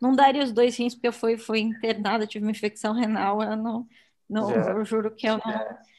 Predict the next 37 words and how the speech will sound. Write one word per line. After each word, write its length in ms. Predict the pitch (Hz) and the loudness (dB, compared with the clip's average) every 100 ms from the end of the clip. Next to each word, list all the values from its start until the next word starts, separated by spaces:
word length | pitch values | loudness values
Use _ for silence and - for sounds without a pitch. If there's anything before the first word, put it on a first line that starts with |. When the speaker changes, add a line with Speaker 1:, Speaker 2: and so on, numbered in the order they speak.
| - - | -20 0
Speaker 1:
Ah, 400 | 294 302 254 208 | 4 6 6 6
eu, 160 | 220 233 | 4 2
eu, 220 | 233 262 247 | 4 2 2
eu, 280 | 180 254 214 | 4 4 6
eu 140 | 269 | 2
pedi 420 | 269 349 349 254 | 4 -2 0 0
abertamente 840 | 277 233 220 - 277 254 226 240 233 | 2 4 4 4 0 0 0 -2 -4
pra 220 | 226 226 | -2 0
Mirna, 600 | 214 214 208 202 226 240 - - - - - | 2 2 0 0 0 0 -4 -18 -20 -20 -2
é, 600 | 202 208 208 196 196 - - _ - | 2 4 4 2 0 -4 -14 _ -6
que, 340 | 220 190 220 | -2 0 -2
que 160 | - 220 | 0 2
é, 260 | 214 208 202 | 4 2 -2
né, 160 | 208 214 | -2 -4
colega 440 | - 214 208 208 | 0 0 2 2
minha 220 | 214 214 | 0 0
de 80 | 208 | -2
profissão, 380 | - 202 - 190 | -4 -6 -4 -2
da 80 | 202 | -2
Mirna 260 | 202 196 196 | -2 -2 -2
Nogueira, 400 | 202 233 214 226 | 0 2 2 4
pra 180 | 233 226 | 0 0
tá 200 | 226 233 | 2 4
na, 320 | 233 220 214 | 4 2 2
esse 200 | 233 269 | 4 4
eu 40 | |
pedi 360 | 262 320 254 277 | 4 2 4 2
literalmente, 760 | 247 285 254 254 254 240 - | 2 2 2 4 2 0 -4
porque 200 | - 240 | -12 -2
os 100 | 247 | 2
outros 160 | 233 233 | 2 2
eu 100 | 240 | 2
não 80 | 233 | 2
tenho 180 | 233 226 | 0 -2
acesso 260 | 233 226 | -2 -2
a 40 | 226 | -2
pedir. 380 | 254 220 208 | -2 0 -2